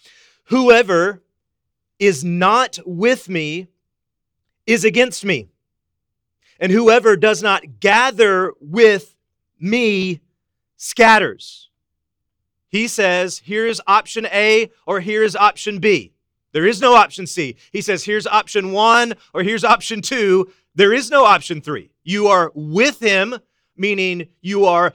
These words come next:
living in him, meaning you obey him, meaning all of your life is for him, or you're not with him. You are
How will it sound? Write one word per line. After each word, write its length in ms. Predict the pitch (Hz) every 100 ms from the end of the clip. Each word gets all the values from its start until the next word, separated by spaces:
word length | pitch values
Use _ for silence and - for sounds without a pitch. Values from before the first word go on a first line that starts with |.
| _
living 480 | 185 214 247 240 226 - 220
in 240 | 254 277
him, 520 | 220 214 185 202 226 _ _ -
meaning 520 | 226 214 190 175 175
you 240 | 202 233 220
obey 580 | 220 123 214 247 294
him, 360 | 233 190 190 214 185
meaning 380 | 208 202 196 190 _ _ _
all 260 | 233 277 277
of 120 | 202
your 160 | 220
life 340 | 226 240 254 -
is 200 | 226 202
for 520 | - _ 285 311 349 240
him, 420 | 214 185 226 254 _ _ _ _ _ _ _ _ _ _ _ _
or 640 | 214 262 220 165 208 220 _ _ _ _ _ _ _
you're 100 | 135
not 300 | 175 220 170
with 140 | 156 139
him. 160 | 98 _ _ _ _ _ _ _ _ _ _
You 260 | 127 151 160
are 320 | 151 147